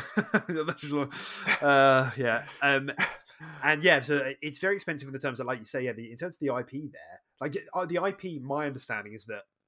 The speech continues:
the I P really affects the prices of these acquisitions, and with it just being Destiny, obviously very, very popular, very, very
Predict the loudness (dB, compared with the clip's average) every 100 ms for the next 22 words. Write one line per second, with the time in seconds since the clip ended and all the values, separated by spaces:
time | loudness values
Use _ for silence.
0 | _ _ -16 -12 -8 -10 -10 -16 -12 -12
1 | -12 -14 -14 -12 -12 -12 -10 -10 -12 _
2 | _ -16 -16 -16 -18 -8 -6 -6 -8 -12
3 | -14 -18 -16 -10 -10 -10 -12 -12 -12 -16
4 | -18 -12 -10 -8 -12 -18 -8 -6 -6 -8
5 | -6 -6 -6 -12 -10 -10 -12 -6 -2 -2
6 | -2 -2 -2 -2 -6 -8 -10 -8 -6 -6
7 | -8